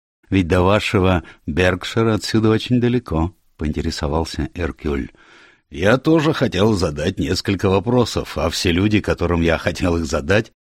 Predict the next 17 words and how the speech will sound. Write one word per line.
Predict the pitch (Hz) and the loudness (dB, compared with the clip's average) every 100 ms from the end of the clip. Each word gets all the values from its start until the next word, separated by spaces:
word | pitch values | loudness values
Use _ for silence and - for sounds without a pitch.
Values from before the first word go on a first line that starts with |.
| _ _ - | _ _ -12
по | 69 | -10
странному | - - 80 92 101 107 | -8 -4 0 2 4 2
стечению | - 82 - 80 92 | 0 -4 -2 0 0
обстоятельств | 82 - 80 71 76 78 101 117 - | 0 -4 -4 -2 -4 -2 -2 -2 -4
собрались | - 82 69 76 87 - | -6 -6 -4 -4 -2 0
именно | 98 107 113 | 2 2 2
здесь", — | 110 101 104 - - _ _ _ | 0 -4 -6 -10 -14 _ _ _
ответил | 78 - 73 80 | -10 -8 -6 -8
полицейский | - 69 - 139 139 - 127 120 - - _ | -8 -8 -2 0 0 2 0 0 -4 -20 _
и, | - | -6
помолчав, | 92 90 80 80 - 90 85 | 0 2 2 0 0 -2 -2
добавил: | 80 76 65 64 64 - _ - _ _ - | -2 -2 -4 -8 -8 -12 _ -20 _ _ -4
"Признавайтесь, | 101 110 113 80 64 - - - - | 0 4 4 2 -4 -12 -14 -14 -2
ваша | 87 92 - 67 | 0 0 -2 -8
работа". | 64 58 - - - _ _ | -8 -8 -12 -16 -20 _ _
"Да, | 98 104 107 117 - _ | 0 2 4 0 -4 _
моя". | - 80 82 80 85 | -4 0 0 0 -2